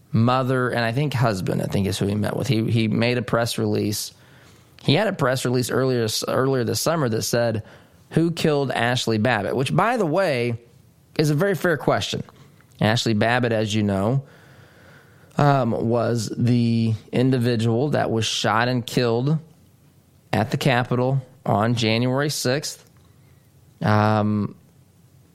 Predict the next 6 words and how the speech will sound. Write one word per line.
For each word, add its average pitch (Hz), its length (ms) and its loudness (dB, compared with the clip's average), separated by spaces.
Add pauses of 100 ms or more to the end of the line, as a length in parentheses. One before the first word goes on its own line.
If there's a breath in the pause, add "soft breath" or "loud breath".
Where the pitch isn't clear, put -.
(120)
and 113 400 0
you've - 400 -4 (180)
probably 117 480 0
seen 123 640 -2
the 120 180 2
video. 127 680 0